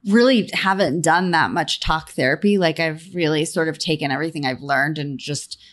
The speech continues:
tried other, um, like, manners of, like, healing. So, and now I just feel like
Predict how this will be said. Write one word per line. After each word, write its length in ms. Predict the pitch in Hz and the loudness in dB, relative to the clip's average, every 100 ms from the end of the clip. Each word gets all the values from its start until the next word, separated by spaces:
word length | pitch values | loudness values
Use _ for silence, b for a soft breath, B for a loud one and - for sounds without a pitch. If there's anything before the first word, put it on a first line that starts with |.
| b | b
tried 300 | - 160 139 | -2 0 0
other, 640 | - 151 147 143 165 180 180 _ _ _ _ - - _ _ 151 | 0 0 0 0 0 -2 -10 _ _ _ _ -16 -16 _ _ 0
um, 340 | 190 185 190 | 2 2 0
like, 180 | 190 185 | -2 0
manners 420 | 185 185 190 185 | -2 -2 -4 -6
of, 200 | 185 190 | -8 -6
like, 180 | 196 190 | -6 -4
healing. 600 | 202 208 202 208 220 220 - B B B | 0 0 2 0 -2 -4 -10 B B B
So, 1120 | - - 196 175 175 170 175 160 156 151 107 _ _ 196 | -8 0 4 4 4 0 0 0 0 -2 -4 _ _ 0
and 160 | 190 | 2
now 220 | 190 175 170 | 4 4 4
I 100 | 170 | 2
just 300 | 160 - - | -4 -10 -16
feel 280 | - 160 151 | -4 0 4
like 320 | 139 120 | 2 0